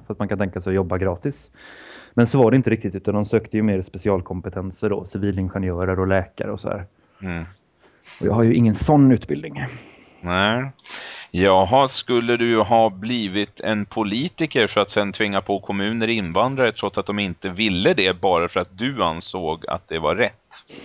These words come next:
Speaker 1: Hmm. Politiker känner jag ju mycket mer att jag skulle vilja bli nu när jag har någonting på fötterna.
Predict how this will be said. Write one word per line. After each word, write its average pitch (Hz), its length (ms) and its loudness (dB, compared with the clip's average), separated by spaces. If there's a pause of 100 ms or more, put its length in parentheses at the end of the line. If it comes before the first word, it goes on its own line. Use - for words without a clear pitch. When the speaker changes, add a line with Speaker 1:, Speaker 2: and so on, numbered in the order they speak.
(1300)
Speaker 1:
Hmm. 123 1300 6 (840)
Politiker 190 1500 0
känner 180 340 2
jag 175 60 6
ju 175 60 4
mycket 170 280 0
mer 143 100 8
att 110 100 4
jag 110 100 -4
skulle 117 220 2
vilja 113 200 4
bli 107 220 2
nu 107 500 4
när 107 100 2
jag 110 80 2
har 110 120 0
någonting 95 280 -2
på 95 100 -10
fötterna. - 640 -2